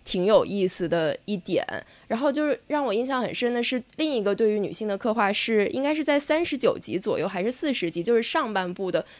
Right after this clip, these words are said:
最后几集，有一集是讲和平假死的。就是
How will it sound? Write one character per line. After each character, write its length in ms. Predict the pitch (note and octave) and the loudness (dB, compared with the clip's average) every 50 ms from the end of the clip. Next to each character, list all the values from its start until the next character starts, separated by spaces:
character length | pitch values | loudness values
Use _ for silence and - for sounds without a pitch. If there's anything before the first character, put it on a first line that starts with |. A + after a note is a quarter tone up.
| - - | -6 0
最 140 | - C#4 | 2 4
后 180 | B3+ C4 C4+ A3 | 4 6 4 2
几 160 | F#3+ - D3 | 2 0 -6
集， 200 | C#3 - E3 F3 | -8 -6 -4 -2
有 140 | F#3+ E3 - | 0 0 0
一 80 | F3 A3 | -2 -4
集 160 | - A3 G#3 | -4 -4 -4
是 140 | G#3+ B3 - | -4 -4 -2
讲 160 | A3+ G3 - D#3+ | -4 -4 -4 -4
和 180 | - - F3+ F#3 | -4 -2 -2 -2
平 260 | - - G3+ F#3+ G3+ | -2 -2 -6 -4 -4
假 280 | - G3+ D3 - - | -2 -2 -2 -2 -2
死 320 | A#3+ - - - G3+ - - - | -6 -8 -8 -10 -10 -10 -8 -6
的。 160 | - B2+ - - - - - - - - | -6 -6 -6 -6 -14 -20 -20 -20 -14 -8
就 100 | - B3+ | -4 -4
是 300 | A#3 - B3+ A#3 G#3+ - | -2 2 4 4 4 2